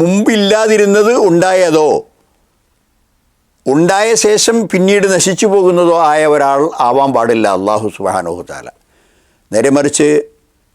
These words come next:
അത് മനുഷ്യരുടെ ദൗർബല്യമാണ്. അതുകൊണ്ട് തന്നെ അള്ളാഹുവിന് സന്തതികളെ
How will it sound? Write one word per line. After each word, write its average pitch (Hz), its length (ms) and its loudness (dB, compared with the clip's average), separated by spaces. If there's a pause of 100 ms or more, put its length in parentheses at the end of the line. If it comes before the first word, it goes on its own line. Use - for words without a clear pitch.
(180)
അത് 131 160 0 (300)
മനുഷ്യരുടെ 180 640 0 (280)
ദൗർബല്യമാണ്. 135 640 0 (1500)
അതുകൊണ്ട് 220 360 2
തന്നെ 196 280 0 (1120)
അള്ളാഹുവിന് 208 720 2 (100)
സന്തതികളെ 175 680 2